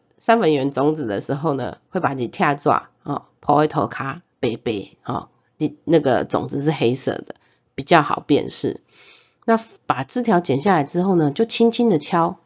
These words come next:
哦，轻轻的敲，把那个三粉圆的种子，它成熟了之后很容易掉落，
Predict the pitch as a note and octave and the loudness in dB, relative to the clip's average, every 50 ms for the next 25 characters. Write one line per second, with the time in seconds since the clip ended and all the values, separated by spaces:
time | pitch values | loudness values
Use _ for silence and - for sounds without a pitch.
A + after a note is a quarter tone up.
0 | _ _ - C#3 B2+ - - - G3+ G3 G3 G#3+ F#3+ D#3 D3 - - D3+ D3 D3 | _ _ -12 -12 -12 -8 -2 2 2 2 4 4 2 2 0 -2 -2 -2 -2 -2
1 | D3 - _ _ _ _ - C3+ C3 D3+ G3 G3 E3 - - G3 G3+ F#3+ D3 B2+ | -4 -6 _ _ _ _ -10 -6 -2 0 0 0 0 0 0 0 0 0 0 -2
2 | B2+ B2+ B2+ C3+ C3+ - A2+ A#2 A#2 B2 - - D3 D3 - - A3 A3+ - F3 | -2 -2 -2 -2 -2 -2 -4 -4 -6 -8 -8 -8 -8 -8 -6 -4 -4 0 0 0
3 | F#3 F#3+ E3+ D3+ C3 - E3 E3+ D#3+ E3+ D#3 D3 B2+ B2 A#2+ A#2+ B2 C3+ C#3 D3 | 2 4 4 2 2 2 0 0 2 2 0 0 -2 -4 -4 -4 -4 -4 -2 -2
4 | C#3+ B2+ B2 B2 C#3 - - | -2 -2 -2 -2 -4 -6 -6